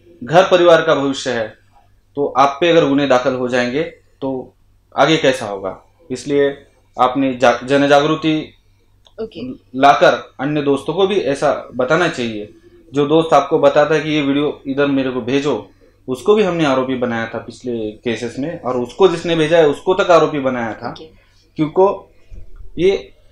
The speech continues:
Speaker 1: child pornographic video अपने पास रखना भी गुनाह है और उसको transmit करना
Speaker 2: करना
Speaker 1: भी
Speaker 2: भी
Speaker 1: गुनाह है।
Speaker 2: गुनाह है। ओके।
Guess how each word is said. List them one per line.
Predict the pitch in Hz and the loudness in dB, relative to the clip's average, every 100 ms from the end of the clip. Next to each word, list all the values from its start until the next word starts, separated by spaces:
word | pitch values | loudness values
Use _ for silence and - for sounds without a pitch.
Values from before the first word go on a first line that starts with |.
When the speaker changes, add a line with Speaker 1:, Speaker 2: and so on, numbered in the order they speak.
| - | 0
Speaker 1:
child | 160 190 | 4 4
pornographic | 185 185 190 185 180 185 135 | 2 -2 2 2 2 -6 -8
video | 143 156 180 | -6 2 2
अपने | 170 180 | 2 0
पास | 175 175 | 0 0
रखना | 131 131 170 170 | 0 0 0 -2
भी | 175 170 | -2 -2
गुनाह | 160 160 170 | 0 2 0
है | 180 180 _ _ 143 | -4 -12 _ _ -2
और | 156 | 0
उसको | 147 160 | 0 -6
transmit | 139 135 135 175 170 | 0 0 0 -6 0
करना | 165 170 | 2 2
Speaker 2:
करना | 165 | 0
Speaker 1:
भी | 160 | 0
Speaker 2:
भी | |
Speaker 1:
गुनाह | 165 156 | 0 0
है। | 165 | 0
Speaker 2:
गुनाह | 170 | -4
है। | 160 151 | -12 -16
ओके। | 180 196 143 | -18 -16 -18